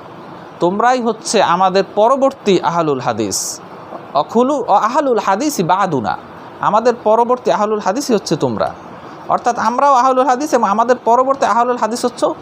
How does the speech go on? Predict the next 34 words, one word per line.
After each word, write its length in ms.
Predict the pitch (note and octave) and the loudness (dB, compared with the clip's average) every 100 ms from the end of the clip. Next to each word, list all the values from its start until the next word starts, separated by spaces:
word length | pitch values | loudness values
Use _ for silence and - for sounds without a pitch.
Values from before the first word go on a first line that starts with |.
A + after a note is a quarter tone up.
| - - | -6 0
তোমরা, 380 | F3 C3 - - | 0 0 -4 -4
কারণ 140 | G3+ G#3 | -6 -2
তোমরা 280 | B3+ C4 B3+ | 0 2 2
তো 80 | |
আমাদের 240 | G#3+ A3+ A#3 | 2 2 2
পরবর্তীতে 540 | G#3+ G#3+ G#3+ G#3+ G#3 | 2 2 2 0 2
আহলে 320 | F3+ G#3 G3+ | 2 2 0
হাদ-, 280 | G3+ F3 D3+ | 0 0 0
মানে 160 | E3 D#3 | 0 0
হাদিসের 440 | F3+ F#3+ G#3 A3 | -2 -2 2 2
অনুসরণ 420 | F3+ G3 G#3+ F#3+ | 2 2 0 0
করবে। 340 | F3+ F3 E3+ G3+ - - - - - - - - - - - - - - - | 0 0 0 -2 -6 -16 -14 -14 -14 -16 -16 -16 -16 -16 -16 -16 -16 -6 0
ও 60 | |
আহলুল 520 | F#3+ G#3+ B3+ A#3 A3+ | 2 2 2 2 2
হাদিসি 560 | G#3+ F#3+ F#3+ C4 D4+ G#3 | 2 0 0 0 0 0
বাদুনা, 580 | E3 E3 D3+ B2+ F2 A#1+ - | 2 2 2 0 -2 -4 -2
আমাদের 320 | E3 G3+ A3+ - | 0 2 0 2
পরবর্তীতে 640 | G3+ G#3+ A3 A3 B3 C4+ | 0 2 0 0 0 0
তোমরাই 380 | A3+ G#3+ B3+ A#3+ | 0 0 0 0
হচ্ছে 220 | - D3+ | -2 -2
আহলুল 280 | C3+ A2+ G2+ | 0 -2 -2
হাদিস। 440 | F#2+ E2 - - - - - - | -4 -4 -8 -10 -16 -20 -20 -4
তা 80 | - | -2
আবু 220 | F#3+ A3+ | 0 -2
সাঈদ 320 | B3 B3+ B3 | 0 2 2
আর 120 | G#3+ G3+ - | 2 0 -2
খুদরি 240 | B3 C#4 | 0 2
রাদিয়াল্লাহু 400 | B3 A3+ B3 A3 | 2 4 4 4
আনহু 180 | A3 A#3 | 2 -2
থেকেও 340 | B3 A#3+ C#4 | -4 0 0
এ 100 | G#3+ | 2
আহলুল 280 | F3 F#3+ G3 | 2 2 0
হাদিস 260 | F#3 F#3 - | -2 -2 -2
কথাটা 360 | D#3+ - G#3 | -2 0 0